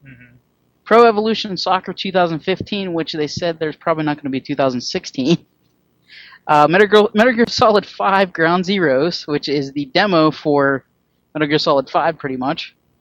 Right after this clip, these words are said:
Speaker 2: And two thousand fifteen Metal Gear Solid five. That's all they have listed.
Speaker 1: They're in trouble, man. Somebody get, get ready. Get ready for, uh, Metal Gear Solid brought to you by Activision in the next couple of years.
Speaker 2: Yeah, Castlevania: Lords of Shadow two thousand thirteen,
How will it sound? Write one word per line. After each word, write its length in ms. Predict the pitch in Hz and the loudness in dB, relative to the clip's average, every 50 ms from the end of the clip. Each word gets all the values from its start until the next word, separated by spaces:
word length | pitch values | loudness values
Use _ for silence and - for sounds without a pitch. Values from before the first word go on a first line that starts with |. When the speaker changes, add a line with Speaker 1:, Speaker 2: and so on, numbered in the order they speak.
| _ _ _ _ _ _ _ _ _ - | _ _ _ _ _ _ _ _ _ -4
Speaker 2:
And 360 | 147 147 147 143 143 139 - | -2 0 2 2 2 0 -2
two 80 | - 190 | 0 2
thousand 220 | 202 190 175 165 | 2 2 2 2
fifteen 400 | 160 165 156 - 175 165 151 143 | -2 -6 -6 -4 -4 -2 -2 -2
Metal 180 | 139 139 143 143 | -2 -2 -2 -4
Gear 120 | 131 131 | -6 -6
Solid 260 | 131 - 139 131 123 - | -6 -4 -4 -4 -4 -4
five. 300 | 147 156 160 143 117 - _ - | -4 -4 -4 -4 -6 -10 _ -12
That's 320 | 135 123 - - - - _ _ - | -12 -12 -12 -14 -20 -20 _ _ -10
all 220 | - 127 127 127 127 | -6 -4 -4 -2 -2
they 120 | 131 123 | -2 -2
have 180 | 123 127 127 135 | -2 -4 -6 -8
listed. 340 | 135 139 - - - - _ _ _ _ _ _ _ _ _ _ _ | -10 -12 -12 -16 -20 -20 _ _ _ _ _ _ _ _ _ _ _
Speaker 1:
They're 120 | 123 139 | -12 -10
in 60 | 165 | -10
trouble, 320 | - - - 151 156 135 120 | -10 -8 -8 -8 -8 -8 -10
man. 240 | 117 117 117 117 113 _ | -12 -14 -16 -16 -18 _
Somebody 400 | - - - 147 156 160 151 147 | -18 -12 -10 -8 -8 -6 -8 -8
get, 320 | 139 135 139 151 170 165 - | -10 -10 -10 -10 -10 -8 -8
get 220 | 160 180 190 170 | -6 -6 -2 -2
ready. 200 | 165 185 185 160 139 127 - - - - - - - | -2 0 -2 -4 -6 -10 -12 -16 -18 -20 -12 -6 -2
Get 160 | 196 208 196 | -2 0 0
ready 340 | 185 196 220 226 208 175 165 | 0 -2 -2 -2 -4 -6 -6
for, 400 | 160 - - - 170 156 151 151 | -8 -10 -6 -2 0 2 2 2
uh, 240 | 147 143 139 143 143 | 2 0 0 -2 -2
Metal 240 | 147 170 185 196 185 | 0 2 2 2 0
Gear 220 | 160 156 165 160 | 0 -2 -2 -2
Solid 380 | 151 - - 170 185 190 160 139 | 0 0 0 0 2 0 2 2
brought 220 | 151 147 151 143 | 2 2 2 0
to 100 | - 160 | -2 -4
you 100 | 147 139 | -4 -2
by 140 | 131 120 123 | -2 -2 -2
Activision 640 | - 143 151 170 - - 147 127 131 120 120 123 120 | 0 -2 -2 -2 -4 -6 -6 -4 -4 -4 -4 -6 -8
in 60 | 120 | -10
the 80 | 123 120 | -10 -12
next 220 | 123 120 117 - | -12 -12 -14 -12
couple 220 | - 127 120 - 127 | -10 -10 -10 -10 -10
of 40 | 117 | -12
years. 320 | 113 110 113 110 - - _ _ _ _ _ _ _ _ | -12 -12 -12 -14 -16 -20 _ _ _ _ _ _ _ _
Speaker 2:
Yeah, 220 | - 127 120 113 117 | -12 -10 -10 -10 -8
Castlevania: 580 | - - 160 170 165 - 170 165 170 165 151 | -4 -2 -2 -2 -2 -2 0 2 2 4 4
Lords 180 | 143 147 147 139 | 4 2 0 -2
of 60 | 135 - | -4 -2
Shadow 300 | - 147 143 143 147 143 | 0 2 2 2 2 0
two 160 | - - 139 | -2 -4 -2
thousand 320 | 147 139 135 127 123 - | -2 0 0 -2 -4 -4
thirteen, 520 | - 143 127 - - - 147 143 139 139 | -4 -4 -4 -4 -4 -2 0 0 0 -2